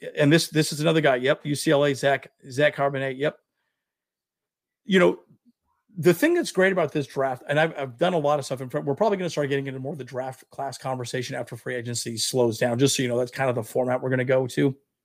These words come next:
But, um, so I, I will say this,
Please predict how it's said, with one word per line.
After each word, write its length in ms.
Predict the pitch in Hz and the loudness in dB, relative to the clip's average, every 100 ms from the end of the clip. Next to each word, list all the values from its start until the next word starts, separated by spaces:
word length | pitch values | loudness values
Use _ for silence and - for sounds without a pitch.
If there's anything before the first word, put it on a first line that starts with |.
| _ _ _ _ - - - | _ _ _ _ -20 -12 4
But, 340 | 135 131 - _ - - _ _ - | 6 6 2 _ -20 -20 _ _ 4
um, 360 | 135 120 113 - _ _ _ _ _ _ _ _ _ _ _ | 6 6 0 -8 _ _ _ _ _ _ _ _ _ _ _
so 520 | - - 175 151 147 - _ _ _ _ _ _ | 0 6 8 8 4 -4 _ _ _ _ _ _
I, 140 | 151 156 | -4 0
I 100 | 156 | 2
will 160 | 170 180 | 4 2
say 220 | - 160 | 2 0
this, 340 | 131 123 - | 0 -4 -10